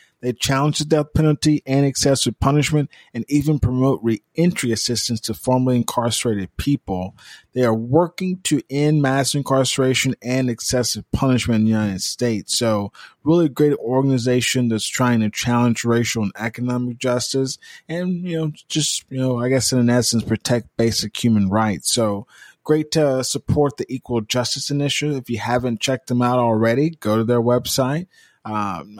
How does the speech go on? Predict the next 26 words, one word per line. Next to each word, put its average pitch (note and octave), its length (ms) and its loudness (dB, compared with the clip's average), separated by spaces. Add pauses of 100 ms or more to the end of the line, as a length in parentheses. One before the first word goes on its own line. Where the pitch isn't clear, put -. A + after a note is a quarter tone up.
you A2+ 120 -4
probably C3 300 2
have B2 120 2
heard B2+ 220 2
about A#2+ 400 0
Brian B2+ 380 0
Stevenson. C#3 640 -2
He's A#2+ 260 -6 (140)
always A#2+ 320 2
in B2 100 2
the A#2+ 80 4
media B2+ 380 2
and A#2 100 2
stuff - 320 -2
like B2+ 240 -2
that. C3+ 300 -4
So G#2+ 160 -6
just G#2+ 180 -8
go B2 160 0
to A#2 80 -2
their B2 160 0
website, C#3 520 -2
Equal A#2 260 -8
Justice A#2+ 360 -4
Initiative, A#2+ 540 -6
and G#2+ 240 -10